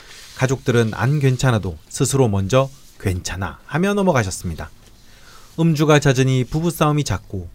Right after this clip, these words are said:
잦을수록 정도가 심해지더니 나중에는 엄마가 맞으시는 지경에까지 갔습니다.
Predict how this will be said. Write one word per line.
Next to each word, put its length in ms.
잦을수록 640
정도가 400
심해지더니 680
나중에는 500
엄마가 440
맞으시는 520
지경에까지 520
갔습니다. 520